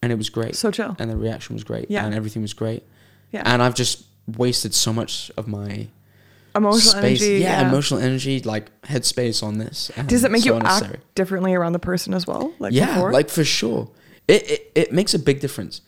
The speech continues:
Speaker 2: Yeah.
Speaker 1: I think so often we're so, we try and figure so much out, don't we?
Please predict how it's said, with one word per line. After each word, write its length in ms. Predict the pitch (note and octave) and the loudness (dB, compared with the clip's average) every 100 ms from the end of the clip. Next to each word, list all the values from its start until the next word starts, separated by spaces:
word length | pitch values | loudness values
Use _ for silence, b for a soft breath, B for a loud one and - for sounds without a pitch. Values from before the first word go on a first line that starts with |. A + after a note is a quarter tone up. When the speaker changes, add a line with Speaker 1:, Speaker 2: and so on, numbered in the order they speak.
| b | b
Speaker 2:
Yeah. 200 | F#3+ F3 - | -8 -8 -8
Speaker 1:
I 60 | D#3+ | -4
think 160 | G#3+ | 2
so 220 | G#3+ E3+ D#3+ | 4 4 4
often 260 | D#3+ C3+ A2+ | 0 0 0
we're 100 | A2+ | -2
so, 560 | - B2+ C3 C3 D3 B B B B B | -2 0 0 -2 -6 B B B B B
we 80 | B2 | 0
try 180 | - D#3+ | 2 0
and 80 | D#3+ | 0
figure 220 | C#3+ B2 | 0 0
so 240 | - B2+ B2 | 2 2 2
much 200 | A2+ - | 0 -4
out, 200 | - - - | -8 -14 -8
don't 160 | A#2+ E2+ | -6 -4
we? 160 | C#2 | -8